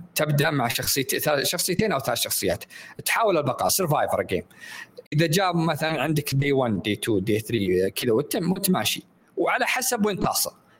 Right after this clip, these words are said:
ممكن توقف بعد عشر أيام وأنت ميت كل اللي عندك، ممكن لا. تبدأ وش مثلًا بالبداية يقولك يلا تقدر تطور، تخلي ال-، أول شيء ال-، هي بعد حرب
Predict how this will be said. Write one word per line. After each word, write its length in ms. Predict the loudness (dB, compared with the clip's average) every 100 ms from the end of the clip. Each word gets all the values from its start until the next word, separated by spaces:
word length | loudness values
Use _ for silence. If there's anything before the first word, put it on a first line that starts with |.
| _
ممكن 280 | -2 0 0
توقف 720 | 2 2 0 0 -2 -4 -10 -16 -14 0
بعد 300 | 0 2 0
عشر 240 | -2 -2
أيام 240 | -2 -2
وأنت 180 | -2 -4
ميت 220 | -6 -6
كل 160 | -4 -4
اللي 160 | -2 -2
عندك، 360 | -2 -2 -4 -10 -18 -8
ممكن 320 | -2 -2 0 -2
لا. 280 | -2 -4 -12 -20 -20 -20 -2
تبدأ 280 | 2 4 4
وش 240 | 4 2
مثلًا 300 | 0 0 0
بالبداية 680 | 2 2 4 4 2 2 0
يقولك 300 | 0 0 0
يلا 180 | 0
تقدر 240 | 0 0 -2
تطور، 500 | 0 0 4 2 0 -8 -12 -4 -4
تخلي 280 | -2 -2 0 0
ال-، 100 | 2
أول 180 | 2 2
شيء 240 | 0 0
ال-، 280 | 0 2 2
هي 260 | 2 2 0
بعد 240 | -2 -2
حرب 300 | -2 -2 -2